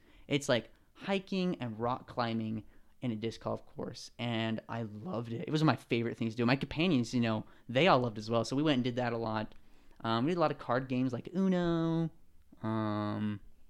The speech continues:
we had a lot of board games like Risk, Settlers of Catan, stuff like that.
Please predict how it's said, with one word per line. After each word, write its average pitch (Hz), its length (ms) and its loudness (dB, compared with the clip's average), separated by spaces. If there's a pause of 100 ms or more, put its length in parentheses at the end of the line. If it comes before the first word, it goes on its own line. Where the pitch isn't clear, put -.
(380)
we 233 60 -4
had 208 40 -2
a 180 40 2
lot 165 100 4
of 135 80 -4
board 160 240 0
games 165 520 0
like - 220 -6 (140)
Risk, 120 420 -4
Settlers 117 300 -2
of 117 80 -16
Catan, 117 520 -4
stuff - 280 -4
like 110 160 -4
that. 107 300 -4